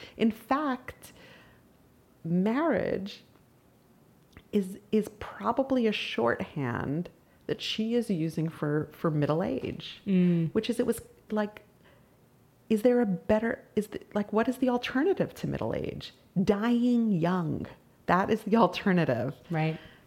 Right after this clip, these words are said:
Speaker 1: So we have to figure out how to do it. I also don't know if romance is part of my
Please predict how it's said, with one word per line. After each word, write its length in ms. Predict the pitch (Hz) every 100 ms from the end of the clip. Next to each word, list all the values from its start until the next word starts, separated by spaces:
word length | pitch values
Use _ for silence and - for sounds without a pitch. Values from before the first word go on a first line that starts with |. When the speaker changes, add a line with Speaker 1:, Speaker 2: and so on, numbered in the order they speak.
| - - -
Speaker 1:
So 240 | 233 -
we 160 | 214 240
have 180 | 226 -
to 80 | 269
figure 280 | 269 269 254
out 180 | 254
how 140 | - 233
to 100 | 220
do 260 | - 262
it. 280 | 269 - - - -
I 120 | 226
also 300 | 240 240 -
don't 320 | 233 226 226 214
know 160 | 226
if 100 | 226 -
romance 800 | 175 190 254 302 170 165 170 -
is 160 | 170
part 360 | - - 190 185
of 200 | 196 180
my 500 | 185 175 175 175 175